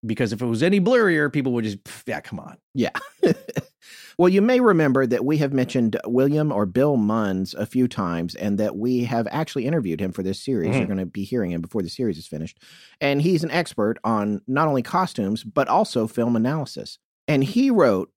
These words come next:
Speaker 2: that the original film was last seen by Rene Dahinden and Bruce Bonney in nineteen eighty, when Dahinden made a high-quality Cibachrome prints from the film. And between then and nineteen ninety-six,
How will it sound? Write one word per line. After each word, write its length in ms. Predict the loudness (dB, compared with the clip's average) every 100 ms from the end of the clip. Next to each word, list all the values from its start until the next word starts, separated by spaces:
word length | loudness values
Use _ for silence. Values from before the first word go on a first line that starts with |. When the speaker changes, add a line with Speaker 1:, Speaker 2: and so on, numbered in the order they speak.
| -2
Speaker 2:
that 140 | 2
the 140 | 4
original 420 | 4 2 0 -2 -4
film 520 | 0 0 0 -2 -6 -4
was 200 | 0 0
last 400 | 2 0 0 -2
seen 420 | -2 -2 0 -4 -2
by 100 | 0
Rene 380 | 2 2 2 0
Dahinden 600 | 0 0 0 0 0 -4
and 160 | -2 0
Bruce 300 | 2 0 0
Bonney 400 | 0 0 2 -2
in 160 | -2 -2
nineteen 420 | -2 -4 -8 -8
eighty, 420 | -4 -4 -4 -10 -14 _ -2
when 200 | 2 2
Dahinden 440 | 2 0 2 2
made 240 | 2 2 0
a 60 |
high-quality 840 | -2 0 2 2 0 2 0 -2 -4
Cibachrome 760 | -8 -2 0 0 -2 0 0 0
prints 400 | 0 0 0 -4
from 180 | -4 -2
the 80 |
film. 460 | -2 -2 -2 -4 -10 _ -10 -2
And 120 | 0
between 380 | 2 2 0 2
then 400 | 2 2 2 0
and 140 | -2 0
nineteen 340 | 0 -2 -2
ninety-six, 680 | 0 0 -2 -4 -4 -4 -8